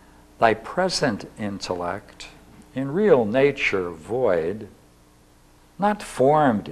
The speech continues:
into anything as regards characteristics of color, it's naturally void, is the very reality,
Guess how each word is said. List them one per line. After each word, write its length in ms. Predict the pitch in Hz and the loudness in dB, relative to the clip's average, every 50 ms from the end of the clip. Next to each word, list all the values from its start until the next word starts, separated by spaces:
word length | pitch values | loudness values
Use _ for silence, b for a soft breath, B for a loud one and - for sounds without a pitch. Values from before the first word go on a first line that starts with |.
| - - | -12 -10
into 340 | 107 107 101 - - - - - - | -10 -10 -10 -8 -10 -12 -10 -8 -8
anything 460 | 110 120 120 107 - - 104 101 95 | -6 -6 -6 -8 -8 -8 -10 -10 -8
as 160 | 95 90 85 | -12 -12 -10
regards 540 | 95 98 92 92 104 101 101 101 95 87 - - | -12 -12 -10 -6 -4 -2 -2 -2 -2 -4 -10 -18
characteristics 1120 | - - - 104 104 95 90 87 - - 104 101 90 - - - 90 - - - - - | -16 -12 -12 -10 -10 -10 -12 -14 -14 -12 -12 -12 -12 -12 -16 -18 -18 -18 -18 -18 -14 -14
of 180 | 92 - - - | -14 -16 -16 -20
color, 480 | - - 120 95 90 98 120 139 151 151 139 - - - _ _ _ _ _ _ | -14 -10 -10 -10 -10 -10 -12 -14 -16 -18 -20 -20 -20 -20 _ _ _ _ _ _
it's 160 | _ - - - | _ -20 -20 -16
naturally 600 | 107 110 127 120 - - - 107 101 101 98 95 | -14 -14 -14 -14 -16 -12 -12 -12 -10 -10 -14 -16
void, 500 | 85 - 123 139 147 123 - - - 110 113 123 120 - _ _ _ _ _ _ _ B B B B B B B B B B - | -14 -12 -10 -8 -8 -8 -10 -12 -14 -16 -18 -20 -20 -20 _ _ _ _ _ _ _ B B B B B B B B B B -14
is 180 | 120 104 - | -14 -12 -12
the 80 | - 90 | -12 -14
very 720 | 82 - 127 143 147 147 147 147 143 147 151 151 147 143 - - | -4 4 6 8 8 8 8 8 6 6 4 2 -2 -4 -8 -6
reality, 720 | 104 120 113 101 98 95 90 85 87 80 - 76 80 - | -4 -2 0 2 2 2 0 -2 -4 -8 -10 -14 -16 -16